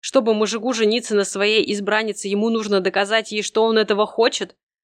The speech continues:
То есть то, что мужик вообще делает ей предложение, этого мало? Нужно обязательно устраивать показуху с рестораном и падением на колено с кольцом в руках?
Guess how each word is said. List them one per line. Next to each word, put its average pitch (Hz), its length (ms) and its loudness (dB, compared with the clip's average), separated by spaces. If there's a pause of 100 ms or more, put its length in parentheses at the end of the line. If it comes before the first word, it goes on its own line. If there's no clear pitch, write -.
(160)
То 208 120 8
есть 220 180 2
то, 254 140 6
что 226 180 0
мужик 220 380 0
вообще 214 420 2
делает 185 440 0
ей 185 80 2
предложение, 196 640 0
этого 202 360 0
мало? 214 440 2 (280)
Нужно 226 340 0
обязательно 208 580 -2
устраивать 208 480 -2
показуху 214 480 -2
с - 80 -8
рестораном 208 600 0
и 196 40 -2
падением 214 460 0
на 208 100 0
колено 214 360 0
с - 80 -12
кольцом 196 360 -2
в 196 60 -4
руках? 214 460 2